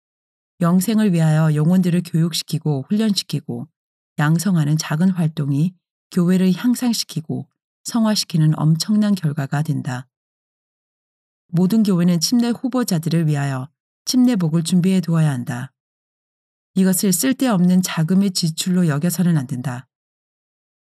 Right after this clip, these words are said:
그것은 모든 것을 적당하게 하고 질서대로 하라는 명령을 순종하는 데 필요한 한 가지이다. 한 교회가 다른 교회에서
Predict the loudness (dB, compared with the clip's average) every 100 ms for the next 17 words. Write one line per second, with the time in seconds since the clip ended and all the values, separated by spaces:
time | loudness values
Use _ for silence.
0 | _ _ -2 0 2 2 2 2 2 2
1 | 2 0 0 -2 -4 -2 0 0 2 0
2 | -2 -8 -10 -10 _ _ -8 -2 0 2
3 | 0 2 2 2 2 2 2 0 -2 _
4 | _ 0 2 2 2 2 2 0 0 2
5 | 0 0 -2 -4 -4 -2 0 0 0 -2
6 | -2 -4 -6 -8 -12 _ _ _ _ _
7 | _ _ _ _ _ _ _ _ _ -2
8 | 2 2 2 2 0 0 0 0 2 2
9 | 0 2 0 0 0